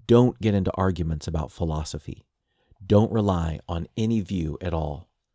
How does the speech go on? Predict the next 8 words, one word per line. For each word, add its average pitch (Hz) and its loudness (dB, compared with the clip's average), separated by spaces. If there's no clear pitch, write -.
Sutta 95 -4
Nipata 85 -6
four 76 -4
five. 71 -10
Some 101 4
people 92 0
speak - -4
with - -2